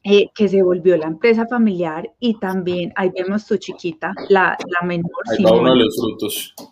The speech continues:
Speaker 2: <laughs>
Speaker 1: Sí. Que nos cuentes el papel de esa coequipera, de tu esposa, porque, porque también, o sea, es el, el amor que los dos han puesto a, a la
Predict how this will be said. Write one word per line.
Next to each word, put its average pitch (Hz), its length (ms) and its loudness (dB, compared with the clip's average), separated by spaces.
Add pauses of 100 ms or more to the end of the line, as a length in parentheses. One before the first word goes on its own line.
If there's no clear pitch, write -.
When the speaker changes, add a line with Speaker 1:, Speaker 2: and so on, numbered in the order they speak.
Speaker 2:
<laughs> - 560 -8 (280)
Speaker 1:
Sí. 240 180 6 (1120)
Que 247 160 6
nos 233 260 2
cuentes 254 720 4
el 226 160 2
papel 214 420 2
de 240 120 6
esa 277 260 -2
coequipera, 196 920 2
de 190 80 2
tu 202 180 0
esposa, 190 760 2
porque, 202 840 2
porque 214 400 -2
también, 202 840 2 (300)
o 202 100 -2
sea, 214 240 2
es 196 260 0
el, 226 280 4
el 202 220 4
amor 214 460 2
que 262 80 -4
los 233 240 -6
dos 196 240 0
han 208 200 -2
puesto 220 680 0 (120)
a, 190 320 -4
a 185 120 -6
la 180 80 -4